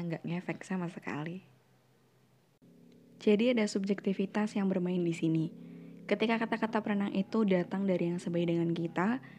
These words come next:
atau bahkan lebih muda yang pengalaman hidupnya sama-sama belum seberapa, maka bisa jadi jiwa Anda masih belum tenang.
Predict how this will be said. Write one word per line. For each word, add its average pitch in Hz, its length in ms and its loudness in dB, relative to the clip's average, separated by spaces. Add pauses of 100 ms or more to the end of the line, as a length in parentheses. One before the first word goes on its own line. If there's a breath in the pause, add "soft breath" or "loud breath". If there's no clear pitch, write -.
(280 loud breath)
atau 202 240 2
bahkan 208 400 4
lebih 196 160 2
muda 185 560 0
yang 175 240 -2
pengalaman 175 560 -2
hidupnya 180 560 -2
sama-sama 170 480 0
belum 165 240 0
seberapa, 190 720 -2 (640 loud breath)
maka 185 320 0
bisa 190 240 0
jadi 170 160 0
jiwa 180 480 0
Anda 170 160 0
masih 185 320 -4
belum 170 320 -4
tenang. 160 320 -6